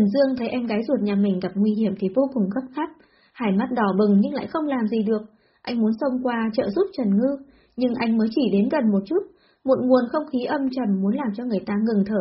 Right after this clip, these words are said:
khống chế, làm anh không thể động đậy được. "Thi Thi!" Trần Dương kêu khan cả giọng, anh ra sức chạy về phía trước, muốn đến bên cạnh Trần Ngư, nhưng không có cách nào vượt qua được. Trần Dương không biết nên làm thế nào bây giờ,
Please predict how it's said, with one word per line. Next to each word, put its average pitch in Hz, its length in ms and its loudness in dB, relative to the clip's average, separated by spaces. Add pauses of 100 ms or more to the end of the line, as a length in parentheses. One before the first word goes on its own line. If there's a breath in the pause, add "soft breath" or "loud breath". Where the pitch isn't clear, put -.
(140)
khống 233 240 -2
chế, 262 260 -2 (320 loud breath)
làm 202 180 -4
anh 208 140 -2
không 233 200 -2
thể 214 120 0
động 190 160 -2
đậy 180 200 0
được. 202 160 -2 (760)
"Thi 285 220 2
Thi!" 339 440 4 (600)
Trần 202 200 2
Dương 226 280 2
kêu 233 140 0 (140)
khan 226 180 -4
cả 196 80 -2 (100)
giọng, - 220 -8 (280)
anh 285 180 -6
ra 269 200 -2
sức 427 180 0
chạy 269 140 -4 (100)
về 185 140 -2
phía 202 100 2 (120)
trước, 349 140 0 (440 soft breath)
muốn 208 180 4
đến 226 220 0
bên 269 160 2
cạnh 214 240 -4
Trần 202 200 -4
Ngư, 254 200 0 (380 loud breath)
nhưng 240 200 2
không 233 340 0
có 247 100 -4
cách 349 160 -2
nào 226 260 -2
vượt 220 180 0
qua 233 180 -4
được. 202 160 0 (600)
Trần 214 220 4
Dương 226 220 2
không 247 160 0
biết 311 180 -2
nên 254 160 -2
làm 208 200 0
thế 214 100 -2
nào 254 260 -2
bây 254 100 2
giờ, 254 100 -2